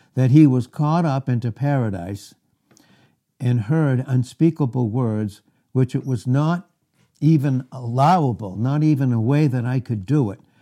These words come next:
for a man to utter those things." And obviously, only Christ is the full utterance, the full thought of God, and it takes God, the Holy Spirit, to utter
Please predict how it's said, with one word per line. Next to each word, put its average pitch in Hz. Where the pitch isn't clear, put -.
for 107
a 110
man 127
to 127
utter 104
those 107
things." 98
And 107
obviously, 113
only 117
Christ -
is 101
the 117
full 127
utterance, 107
the 110
full 127
thought 107
of 98
God, 101
and 101
it 113
takes -
God, 98
the 95
Holy 101
Spirit, 98
to 113
utter 156